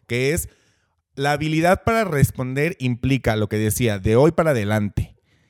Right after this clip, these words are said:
Y tú puedes responder en lo que tú quieras responder, que la invitación que sí hace transformación es que respondas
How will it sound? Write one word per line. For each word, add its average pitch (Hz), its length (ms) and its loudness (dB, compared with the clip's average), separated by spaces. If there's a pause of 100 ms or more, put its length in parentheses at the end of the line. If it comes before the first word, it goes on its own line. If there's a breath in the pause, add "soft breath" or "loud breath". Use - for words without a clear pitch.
(180)
Y 156 100 0
tú 202 180 2
puedes 220 260 2
responder 160 640 -2
en 156 180 -4
lo 151 120 2
que 151 120 0
tú 165 220 -2
quieras 196 340 2
responder, 139 640 0
que 135 100 -4
la 127 140 -2
invitación 127 640 2
que 220 100 0
sí 196 160 0
hace 165 200 2
transformación 123 920 0
es 139 160 2
que 160 160 0
respondas 135 720 0